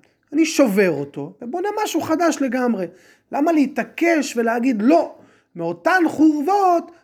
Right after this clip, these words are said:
אני אבנה עליו, אני אוסיף, את אותה מציאות אני אייפה ויעשה שונה"? למה להתעקש? למה לא כמו בתפיסה הרגילה, "בוא ניפטר, נזרוק את הגולה הזאת ונבנה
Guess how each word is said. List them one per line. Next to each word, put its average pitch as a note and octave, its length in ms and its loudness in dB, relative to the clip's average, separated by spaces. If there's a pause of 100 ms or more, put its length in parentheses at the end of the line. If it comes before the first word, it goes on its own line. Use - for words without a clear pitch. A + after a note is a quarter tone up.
אני A#3 240 -2
אבנה F#3+ 300 -4
עליו, F#3 600 0
אני F#3 160 -2
אוסיף, A#3 520 -2
את G#3+ 80 -10
אותה A#3+ 200 0 (140)
מציאות D#4+ 420 2
אני C4 400 0 (380)
אייפה A3 420 4 (120)
ויעשה G#3 380 0
שונה"? E3+ 380 -8 (100)
למה E4 200 -2 (100)
להתעקש? F4+ 520 -2
למה D#4+ 200 0
לא D#4+ 200 0
כמו D#4+ 140 -2
בתפיסה C#4 500 0
הרגילה, A#3+ 500 0 (480)
"בוא C#4+ 180 2
ניפטר, B3+ 760 2
נזרוק G3+ 420 -6
את - 80 -12
הגולה E3+ 400 -4
הזאת D#3+ 400 -6
ונבנה E4+ 1000 -2